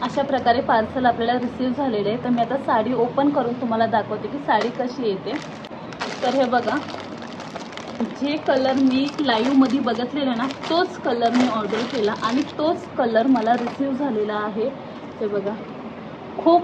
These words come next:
सुंदर असं फॅब्रिक आहे, खूप छान व्यवस्थित आणि सगळं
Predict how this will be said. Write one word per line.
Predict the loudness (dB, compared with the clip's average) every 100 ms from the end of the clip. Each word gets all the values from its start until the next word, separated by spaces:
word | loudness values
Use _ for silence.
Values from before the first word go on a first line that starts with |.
| 2
सुंदर | 0 4 6 6
असं | 6 2 0
फॅब्रिक | 4 2 2 0 2
आहे, | 0 0 -6 -14 -14 -12 -2 4
खूप | 4 2 -4
छान | 0 4 4 2 -4
व्यवस्थित | 0 2 2 0 0 0
आणि | 2 2
सगळं | 2 0 2 0